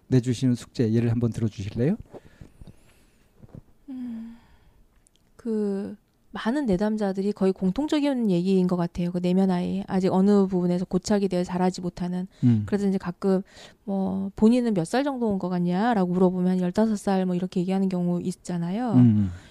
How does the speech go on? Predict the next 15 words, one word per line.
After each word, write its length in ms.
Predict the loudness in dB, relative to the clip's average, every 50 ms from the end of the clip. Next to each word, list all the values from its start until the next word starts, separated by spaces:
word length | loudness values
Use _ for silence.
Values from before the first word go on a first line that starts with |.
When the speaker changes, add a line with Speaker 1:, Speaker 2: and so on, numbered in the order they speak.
| -20 _
Speaker 2:
이제 120 | 0 0
그렇게 320 | 2 2 0 2 2 2
되면 540 | 2 2 2 2 4 4 4 4 2 0 -2 -4 -10 -18 -20 -20 -20 _ _ _ _
그 500 | -4 0 2 2 4 4 4 2 2 0 -2 _ _ _ _ -14
이제 280 | -6 -4 -2 -2 -2 -4 -4 0
본인이 320 | 2 2 2 2 2 0
자각한 520 | -2 -2 -2 -2 -4 -2 0 0 0 0 0
그 140 | -2 -2 -2
나이에 880 | -2 0 0 0 0 0 0 0 0 0 -2 -2 -4 -8 _ -6 -4 -2
대해서 760 | -2 -2 0 0 0 0 -2 -2 0 0 0 -2 -2 -4 0 2
Speaker 1:
음. 220 | 4 4 4 2 -2 -8 -16 -20 -14 _ -6
Speaker 2:
이제 180 | -4 -2 -2 -2
이해하고 680 | 2 4 6 6 6 6 4 2 0 0 0 0 0 0
바-, 160 | -2 -6 -10 -12 -8
이해하고 760 | -2 0 2 2 2 2 0 -2 -2 0 0 0 0 0 -2